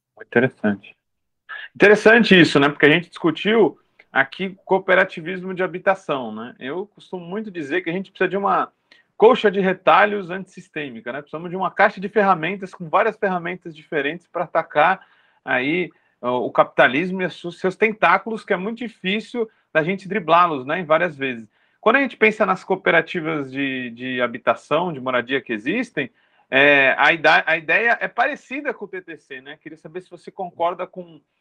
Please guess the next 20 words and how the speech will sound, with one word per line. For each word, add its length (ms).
parcialmente, 600
pelo 180
menos, 260
com, 260
com 320
essa 220
comparação. 760
Então, 400
a 140
apropriação 800
é 40
coletiva, 760
então 200
cada 280
um 100
tem 140
uma 180
parte 580
da 200
cooperativa, 920